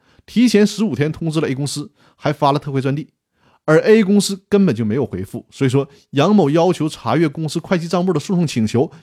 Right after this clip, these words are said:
应得到法院的支持。对于这个案件，A 公司不服，又上诉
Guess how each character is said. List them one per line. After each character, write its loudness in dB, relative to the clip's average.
应 0
得 -4
到 0
法 -8
院 -10
的 -8
支 -10
持。 -12
对 4
于 6
这 2
个 2
案 6
件， 6
A 4
公 0
司 -4
不 -6
服， -6
又 -2
上 0
诉 -6